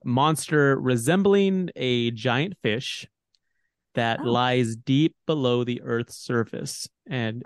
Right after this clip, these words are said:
Speaker 1: is
Speaker 2: Okay.
Speaker 1: actually sort of like the, um, like, what underpins the support structure that holds up the Earth. And that's
Speaker 2: Hmm.
Speaker 1: according to a thirteenth century cosmographer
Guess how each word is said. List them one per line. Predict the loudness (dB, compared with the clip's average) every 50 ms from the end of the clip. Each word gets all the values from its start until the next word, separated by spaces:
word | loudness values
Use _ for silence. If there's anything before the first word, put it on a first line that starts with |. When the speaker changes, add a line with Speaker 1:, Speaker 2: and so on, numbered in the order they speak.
| -6
Speaker 1:
is | -4 -2
Speaker 2:
Okay. | -2 -2
Speaker 1:
actually | -4 -4 -2 -4 -4 -4
sort | -2 -4 -4 -2 -2
of | -4 -4 -4
like | -6 -6 -8 -8 _ -10
the, | -8 -8 -6 -6 -6 -6 -6
um, | -6 -6 -6 -6
like, | -8 -6 -2 -2
what | -2 -2 0
underpins | 0 0 2 2 2 0 0 0 -2 0 0 0 -2 -2 -4 -6 -8 -12 -16 _ _ _ _ _ _ _ _ _ _ -2
the | -2 0 2 2 0 0 0 0 -2 -4 -4 -8
support | -10 -6 -6 -6 -6 -6 -4 -2 -2 -2 -2 -4
structure | -8 -4 -4 -4 -4 -4 -6 -6 -4 -4
that | -4 -6 -8
holds | -8 -4 0 0 2 2 2 2
up | 0 0 -2 -2
the | -6 -4 -4
Earth. | -4 -6 -6 -12 _ _ _ _ _ _ _ _ _ _ _ _ -8
And | -4 -4 -2
that's | 0 0 0 -2 -2 -2
Speaker 2:
Hmm. | 0 2 2
Speaker 1:
according | 2 2 2 2 2 2 2 0 0 0 -2 -4 -6
to | -8 -4 -2 0 0 0 0 -2 -2
a | -2 -2 0 0 -2 -2
thirteenth | 0 2 2 2 2 2 0 0 0 0
century | -2 -4 -4 -4 -2 -2 -2 0 0 -2 -2
cosmographer | -4 -2 -2 0 0 0 -2 0 2 2 2 2 2 0 -2 0 0 0 2 2 0 -2